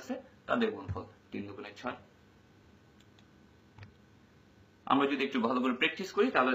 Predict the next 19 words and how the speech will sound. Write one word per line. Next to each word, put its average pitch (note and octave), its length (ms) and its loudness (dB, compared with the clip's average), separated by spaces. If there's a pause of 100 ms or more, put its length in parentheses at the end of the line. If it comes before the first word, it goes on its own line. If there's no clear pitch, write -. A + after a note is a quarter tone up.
দেখা A#2 140 0
যাবে A2+ 140 0
যে A#2 60 -2
অঙ্কটা A2 360 -4
আমরা A2 140 -4
খুব - 180 0 (100)
সহজেই A#2 240 4
করতে G#2 260 -4
পারবো। G2 220 -4
তিন C3 220 -2
অঙ্কের A#2+ 300 0
সংখ্যার A2 240 -6
গুণফল A2+ 360 -4 (380)
দেখা G#2 160 -8
যাবে G#2+ 180 -8
যে A2+ 80 -6
এক B2 300 0
লাইনে A2 300 -2
খুব - 100 -8